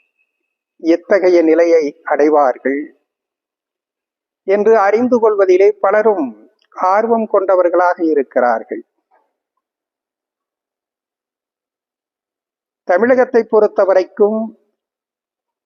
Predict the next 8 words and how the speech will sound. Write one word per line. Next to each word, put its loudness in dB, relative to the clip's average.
அரசியல் -2
தலைவர்களை 2
சினிமாக்களிலே 2
தேடுகிற 2
நிலைமை -2
தொடர்ந்து 0
கொண்டிருக்கக்கூடிய 0
ஒரு 2